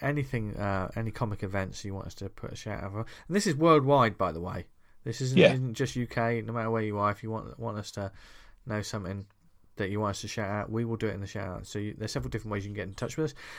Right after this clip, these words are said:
Speaker 1: You can email us, awesomecomicspod at gmail dot com. Follow us on Twitter at the Awesome Pod. Um, if you do the Book of Faces, go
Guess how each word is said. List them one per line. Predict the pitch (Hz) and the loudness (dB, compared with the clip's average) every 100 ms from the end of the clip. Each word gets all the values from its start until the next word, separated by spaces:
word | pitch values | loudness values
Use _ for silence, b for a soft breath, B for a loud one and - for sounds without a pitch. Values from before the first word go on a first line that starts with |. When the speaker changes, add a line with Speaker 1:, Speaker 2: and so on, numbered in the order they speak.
| B - | B -2
Speaker 1:
You | 139 | 0
can | 151 | 2
email | 175 180 170 165 | 2 4 4 4
us, | 160 | 2
awesomecomicspod | - 151 143 131 135 - - 127 | 2 2 2 0 0 0 0 0
at | - | 0
gmail | 131 117 110 | 2 4 4
dot | 107 - | 2 -2
com. | - 143 202 - B B B B B B B - | 2 2 2 -4 B B B B B B B -2
Follow | - 214 208 | 6 8 8
us | - | 6
on | 190 | 2
Twitter | - 185 196 185 | 4 2 4 0
at | - 156 139 151 | 0 -2 -4 -2
the | 143 | 0
Awesome | - 143 135 147 131 | 2 0 0 -2 0
Pod. | - 165 180 - B B B - - | 6 6 6 0 B B B -14 -6
Um, | 113 113 107 101 | -2 0 0 0
if | 117 | -2
you | 117 | 0
do | 123 | 0
the | 110 | 2
Book | 117 | 0
of | - | 0
Faces, | 135 127 131 | 2 2 0
go | 123 | -2